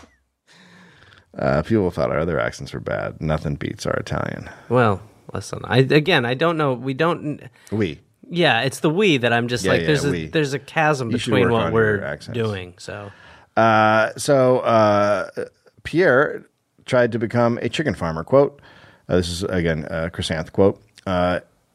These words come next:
Speaker 1: "In April eighteen fifty-two, after escaping yet another fire, he made an auspicious,"
Speaker 2: It's
Speaker 1: I
Speaker 2: quite
Speaker 1: guess
Speaker 2: a
Speaker 1: there are a lot
Speaker 2: start.
Speaker 1: of fires.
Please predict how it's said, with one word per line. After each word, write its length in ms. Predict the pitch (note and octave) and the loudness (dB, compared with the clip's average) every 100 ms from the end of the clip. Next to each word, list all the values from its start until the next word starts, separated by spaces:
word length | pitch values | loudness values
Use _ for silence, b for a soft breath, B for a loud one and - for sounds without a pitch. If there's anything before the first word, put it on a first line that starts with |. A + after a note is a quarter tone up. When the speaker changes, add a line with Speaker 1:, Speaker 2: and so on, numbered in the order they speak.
| _ | _
Speaker 1:
"In 200 | A2 G2+ G2+ | -2 -2 2
April 340 | C3 D#3+ E3 | 0 2 2
eighteen 240 | B2 C3 D3 | 2 0 -2
fifty-two, 440 | E3+ E3 A2+ G2 | -2 -4 -2 2
after 200 | G2 - | 2 0
escaping 520 | G#2 - A#2+ A#2+ A#2 | -2 0 -2 0 0
yet 100 | G#2 A#2+ | 2 2
another 240 | C3 C3 | 2 0
fire, 460 | - D2+ C#2+ D2+ F2 | -2 -2 -2 -6 -8
he 160 | G2+ G#2 | -4 -2
made 340 | G#2+ A2+ A#2 | 2 2 2
an 200 | - F#2+ F#2+ | 0 -4 -2
auspicious," 720 | G#2+ A2 D#3 - D3 - - | -2 -2 -2 0 -2 -4 -8
Speaker 2:
It's 120 | - | -8
Speaker 1:
I 80 | A#2 | -4
Speaker 2:
quite 100 | - | -2
Speaker 1:
guess 80 | - | -2
Speaker 2:
a 40 | |
Speaker 1:
there 160 | E3 D#3 | -2 0
are 160 | E3 | 2
a 40 | G#3 | 2
lot 160 | - | -2
Speaker 2:
start. 340 | - D3 E3 B3+ | -2 -2 0 -2
Speaker 1:
of 160 | |
fires. 0 | - | -4